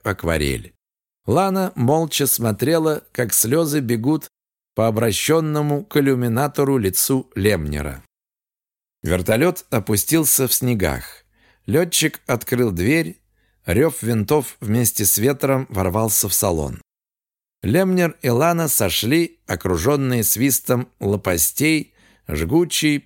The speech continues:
поднятой винтами метелью. Метель опала, открылась деревушка с избами, заснеженными огородами,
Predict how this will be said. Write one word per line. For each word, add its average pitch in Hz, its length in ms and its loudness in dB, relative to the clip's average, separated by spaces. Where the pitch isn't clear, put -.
поднятой 139 600 0
винтами 135 720 0
метелью. 78 720 -2
Метель 165 480 0
опала, 160 680 -2
открылась 160 560 0
деревушка 117 680 0
с - 120 2
избами, 151 640 -2
заснеженными 127 840 0
огородами, 139 880 0